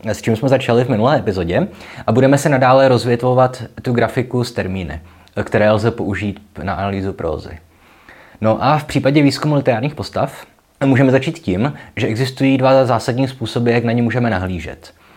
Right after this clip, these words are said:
Eh, prvnímu se říká mimetické chápání postavy a druhému semiotické chápání postavy. No a oba ty přístupy obsahují termíny, eh, které zní složitě. Eh, mimézis a semiotika, ale ve skutečnosti jsou, myslím, dost jednoduché na pochopení.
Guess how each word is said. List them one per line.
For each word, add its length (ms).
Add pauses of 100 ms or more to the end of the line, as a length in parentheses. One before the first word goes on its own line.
(140)
Eh, 280
prvnímu 360
se 120
říká 220
mimetické 640
chápání 540
postavy 560 (280)
a 100
druhému 420
semiotické 680
chápání 520
postavy. 420 (800)
No 180
a 220
oba 180
ty 100
přístupy 480
obsahují 400
termíny, 520 (400)
eh, 100
které 260
zní 200
složitě. 560 (260)
Eh, 160
mimézis 800
a 160
semiotika, 800 (420)
ale 140
ve 60
skutečnosti 500
jsou, 140
myslím, 320
dost 180
jednoduché 400
na 80
pochopení. 600